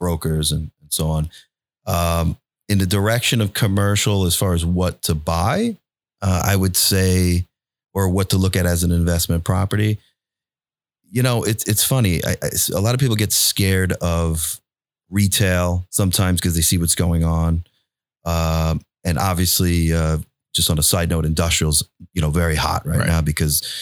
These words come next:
Speaker 1: people are leaving, uh, the boroughs
Speaker 2: Yep.
Speaker 1: because a lot of developers are buying those warehouse spaces and basically they, they have nowhere to go and they come out to the island. So that, that, uh, sector has become very popular. Inventory has become very low.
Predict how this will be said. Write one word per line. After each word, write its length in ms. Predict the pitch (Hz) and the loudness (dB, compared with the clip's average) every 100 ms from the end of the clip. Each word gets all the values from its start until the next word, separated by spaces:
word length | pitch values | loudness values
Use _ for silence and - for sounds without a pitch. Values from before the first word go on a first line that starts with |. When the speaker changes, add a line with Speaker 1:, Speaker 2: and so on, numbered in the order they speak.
| - 139 - _ _ _ _ _ | -12 -12 -14 _ _ _ _ _
Speaker 1:
people 300 | - 87 82 | -4 -2 0
are 60 | 78 | 0
leaving, 720 | 85 87 80 80 80 76 - | 2 2 2 2 2 0 0
uh, 480 | 85 78 76 76 71 - - | 0 0 0 0 -2 -6 -12
the 120 | 85 | -6
boroughs 560 | 82 92 85 80 78 78 | 0 0 0 0 0 0
Speaker 2:
Yep. 80 | 82 | 0
Speaker 1:
because 240 | 90 80 | 0 0
a 80 | 82 | 0
lot 200 | 80 80 | 0 0
of 60 | 80 | 0
developers 440 | 82 85 82 82 | 0 -2 -2 0
are 80 | 82 | 0
buying 580 | 78 85 85 82 80 80 - _ _ - | 0 0 0 2 2 -2 -8 _ _ -4
those 160 | 85 | -2
warehouse 420 | 80 90 82 87 78 | 0 0 0 0 -2
spaces 640 | - 87 80 - 85 80 | 0 0 0 0 0 0
and 300 | 78 78 78 | 0 0 -2
basically 760 | 76 87 - 82 85 82 82 80 - _ _ _ _ _ | -2 -2 -2 -2 -2 0 0 -2 -8 _ _ _ _ _
they, 160 | 95 92 | -4 -2
they 140 | - | -2
have 100 | 90 | -2
nowhere 200 | 90 90 | 0 0
to 80 | 85 | -2
go 360 | 80 85 80 82 | -2 -2 0 0
and 100 | 82 | 0
they 80 | 82 | 0
come 180 | 95 | 0
out 140 | 80 80 | 0 0
to 60 | 78 | -2
the 120 | 78 | 0
island. 360 | 78 76 80 | 0 0 -2
So 340 | 78 87 80 80 82 | 0 0 0 -2 -2
that, 320 | 90 90 87 _ _ | -2 -2 -4 _ _
that, 280 | - 90 78 | -2 -2 0
uh, 260 | 87 85 82 - - | -2 0 -2 -6 -12
sector 500 | - - 95 - 87 | -4 0 0 -2 -2
has 120 | 82 80 | 0 0
become 360 | 82 90 80 | 0 0 0
very 380 | 80 82 82 80 | 0 0 2 0
popular. 540 | 80 90 87 - 90 | 0 0 0 0 0
Inventory 400 | 85 80 80 87 | 2 0 0 0
has 60 | 85 | 0
become 300 | 80 80 82 | -2 -2 0
very 220 | 80 80 | 0 0
low. 380 | 78 87 82 80 | 0 0 0 -2